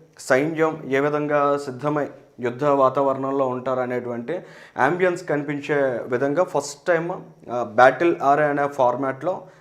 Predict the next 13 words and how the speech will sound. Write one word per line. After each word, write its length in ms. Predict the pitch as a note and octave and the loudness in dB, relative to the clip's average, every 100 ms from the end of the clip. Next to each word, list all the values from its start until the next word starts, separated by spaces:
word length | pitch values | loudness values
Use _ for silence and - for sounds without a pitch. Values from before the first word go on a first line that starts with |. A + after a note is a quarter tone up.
| - | -4
సైన్యం 400 | B2+ C#3 D3+ D3 | -2 0 0 -2
కవాతు 480 | B2+ B2+ C3 - B2 | 0 2 0 -4 -8
చేసిందండి. 500 | A2+ A2+ G#2+ A2+ D3 - - _ - | -6 -8 -10 -10 -14 -18 -20 _ -4
So 140 | F3+ F3+ | 0 0
ఇక 340 | E3+ F3 E3+ | 0 0 2
కిందకి 400 | E3+ F3 F#3 F#3 | 0 -2 -2 -2
ఒకసారి 380 | F3 - E3 D#3 | -2 0 2 2
మనం 200 | D#3 D3+ D3+ | 2 -2 -6
చూసినట్లయితే, 580 | D3+ D#3+ D3+ C#3 C#3 A3 - _ _ _ _ _ _ _ | -8 -8 -4 -4 -4 -12 -16 _ _ _ _ _ _ _
మనం 340 | B2 C3 B2 B2+ | -4 -2 -2 -2
చూసిందే 400 | C#3 C#3 C#3 D3+ | -4 -4 -2 0
అమరావతిలో 840 | E3 C3+ C3+ C3 C3 C3+ C3 A2+ G#2+ | 0 0 2 0 0 0 2 2 -2
గణతంత్రం 520 | A#2 A#2 B2+ A2+ C3+ | -4 -4 -6 -6 -8